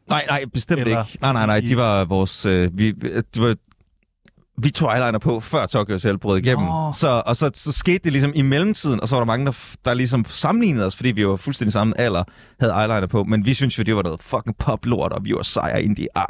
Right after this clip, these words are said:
Speaker 1: yeah, fuck dem. Og så det kom vi til at sige i nogle interviews, og jeg skal love for, at de havde nogle rabiate fans.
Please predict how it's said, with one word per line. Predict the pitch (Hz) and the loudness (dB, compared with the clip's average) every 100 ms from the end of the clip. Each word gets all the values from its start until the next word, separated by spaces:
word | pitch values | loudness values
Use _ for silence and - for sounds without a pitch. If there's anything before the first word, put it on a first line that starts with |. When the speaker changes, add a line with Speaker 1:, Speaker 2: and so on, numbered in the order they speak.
| - | -4
Speaker 1:
yeah, | 190 180 - - | -4 -2 -4 -10
fuck | - - | -12 -6
dem. | - - 175 - - - | -4 -4 -6 -8 -14 -4
Og | 139 | 0
så | 131 143 | 2 0
det | 135 | -2
kom | - 156 | -2 0
vi | 139 | 0
til | - | 0
at | 143 | 0
sige | - 185 214 190 | 0 0 0 2
i | |
nogle | 131 110 110 | 2 2 0
interviews, | 113 113 143 190 - - - | 0 2 2 2 -2 -6 -4
og | 110 113 | -2 0
jeg | 104 101 | 0 -4
skal | - 113 101 | -4 -2 0
love | 107 120 151 185 | 2 2 4 2
for, | 196 - 98 - | 0 -2 -2 -2
at | 101 - | -4 0
de | 104 | 2
havde | 95 98 | 2 4
nogle | 104 87 | 2 2
rabiate | 87 87 98 92 | 0 0 0 0
fans. | - 95 98 - | 0 0 0 -4